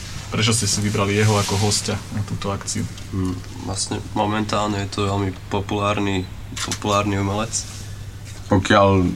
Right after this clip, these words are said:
Speaker 3: ma informácie neklamú, tak jeho kniha bola preložená až do tridsiatich jazykov, čo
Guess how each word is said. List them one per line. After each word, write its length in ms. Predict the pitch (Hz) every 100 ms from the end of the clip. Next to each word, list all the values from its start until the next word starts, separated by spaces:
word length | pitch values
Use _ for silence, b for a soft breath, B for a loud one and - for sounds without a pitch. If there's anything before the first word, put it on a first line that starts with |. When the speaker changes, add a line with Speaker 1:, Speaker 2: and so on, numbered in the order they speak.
| - - - -
Speaker 3:
ma 200 | 95 95
informácie 580 | 95 98 98 98 98 104
neklamú, 440 | 98 92 95 98
tak 220 | 92 95 87
jeho 240 | 92 92
kniha 300 | 92 98 95
bola 220 | 90 92
preložená 600 | 92 90 87 92 95 92
až 100 | 90
do 120 | 87 92
tridsiatich 600 | 98 95 - 95 92 92
jazykov, 540 | 85 85 92 101 101
čo 460 | 98 90 87 87